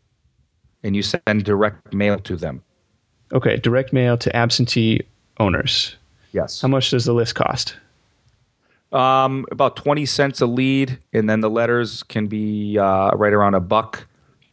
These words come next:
Speaker 1: Postcards are cheaper. Postcards you can catch for, like, fifty cents, forty-nine, fifty cents.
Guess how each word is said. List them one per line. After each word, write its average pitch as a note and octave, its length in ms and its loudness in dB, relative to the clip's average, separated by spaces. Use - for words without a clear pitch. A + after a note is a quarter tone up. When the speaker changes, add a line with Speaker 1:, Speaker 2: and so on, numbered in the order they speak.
Speaker 1:
Postcards G#2+ 540 2
are G#2 60 0
cheaper. G#2 640 0
Postcards G#2 480 2
you G2+ 80 -2
can G2+ 160 -6
catch G#2 280 -2
for, G2+ 260 0
like, F#2 220 -2
fifty G#2+ 320 -4
cents, G2+ 500 -4
forty-nine, G2 480 0
fifty G2+ 540 -4
cents. F#2+ 440 -2